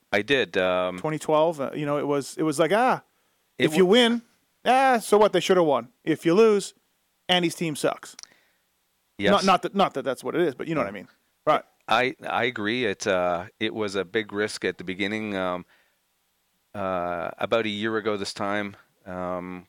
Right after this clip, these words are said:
Speaker 1: we weren't sure where we were going with the riders. We had
Speaker 2: Mm-hmm.
Speaker 1: Kyle Keast and, uh, Willards and that kinda looking at him to sign again for twelve. And then, uh, Blackfoot basically, uh,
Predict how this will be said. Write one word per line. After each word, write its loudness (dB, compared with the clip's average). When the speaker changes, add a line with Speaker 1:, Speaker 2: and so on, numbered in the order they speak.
Speaker 1:
we -8
weren't -8
sure -4
where -4
we -6
were -4
going -6
with -6
the -4
riders. -2
We -4
had -2
Speaker 2:
Mm-hmm. -10
Speaker 1:
Kyle 2
Keast -8
and, -8
uh, -4
Willards -6
and -6
that -4
kinda -6
looking -6
at 0
him -8
to -14
sign -4
again -4
for -12
twelve. -2
And -10
then, -6
uh, -4
Blackfoot -4
basically, -6
uh, -4